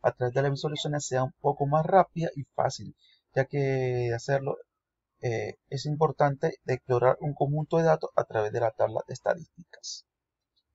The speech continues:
Lo primero que hacemos es cargar nuestros, nuestro paquete. Eh, en este caso vamos a trabajar con dos, con tres paquetes,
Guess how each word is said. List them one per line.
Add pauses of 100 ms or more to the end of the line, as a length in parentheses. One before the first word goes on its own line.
(580)
Lo
primero
que
hacemos
es
cargar
nuestros,
nuestro
paquete. (680)
Eh, (240)
en
este
caso
vamos
a
trabajar
con
dos,
con
tres
paquetes,